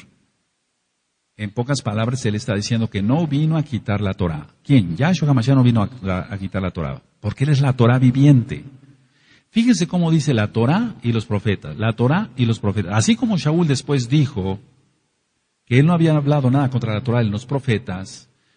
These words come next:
yo te di, amado Aj, amada Jot, una cita de la Torá, Éxodo doce cuarenta y ocho, "Ningún incircunciso puede tomar de Pesaj". ¿Eso es Torá? Sí. Números quince dieciséis,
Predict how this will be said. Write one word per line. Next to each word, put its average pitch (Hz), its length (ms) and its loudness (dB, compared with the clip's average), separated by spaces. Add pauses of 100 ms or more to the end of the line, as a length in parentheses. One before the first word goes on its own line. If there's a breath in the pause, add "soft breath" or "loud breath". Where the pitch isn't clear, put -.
(120)
yo 190 240 0
te 185 140 -2
di, 170 180 2
amado 143 380 2
Aj, 110 260 -2
amada 117 280 0
Jot, 104 500 -2
una 180 260 2
cita 165 300 -4
de 139 60 0
la 120 120 0
Torá, 98 320 -4
Éxodo 175 460 -2
doce 147 240 -2
cuarenta 110 320 -4
y 104 80 0
ocho, 101 240 -4
"Ningún 165 280 2
incircunciso 170 760 -2
puede 151 220 0
tomar 123 260 0
de 117 80 -2
Pesaj". - 480 -8 (720)
¿Eso 87 280 -6
es 101 140 0
Torá? 185 380 2
Sí. 90 320 -6 (760)
Números 165 340 4
quince 170 300 4
dieciséis, 127 960 -2